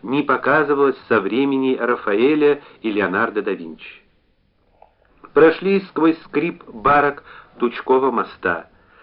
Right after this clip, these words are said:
Вдали, за высоким носом ялика, здания и деревья. На ялике гребец в красной рубашке, а выше сине-голубое небо. Опять вспомнил Рим. Гоголь написал художнику письмо.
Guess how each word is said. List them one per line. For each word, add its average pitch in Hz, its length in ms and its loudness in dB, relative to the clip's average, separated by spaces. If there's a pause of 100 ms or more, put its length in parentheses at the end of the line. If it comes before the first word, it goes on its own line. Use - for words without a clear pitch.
(260)
Вдали, 147 580 4
за 127 220 2
высоким 135 520 2
носом 135 340 -2
ялика, 117 580 -2
здания 98 560 -4
и 101 180 -10
деревья. 101 720 -4 (380)
На 113 140 -2
ялике 170 500 0
гребец 131 580 -2
в - 140 -16
красной 131 480 -2
рубашке, 95 640 -4 (240)
а 110 200 2
выше 190 540 0 (300)
сине-голубое 120 800 -4
небо. 85 460 -10 (680)
Опять 143 560 -4
вспомнил 113 580 -6
Рим. 80 320 -16 (920)
Гоголь 202 460 6
написал 185 460 2
художнику 175 560 0
письмо. 175 580 -4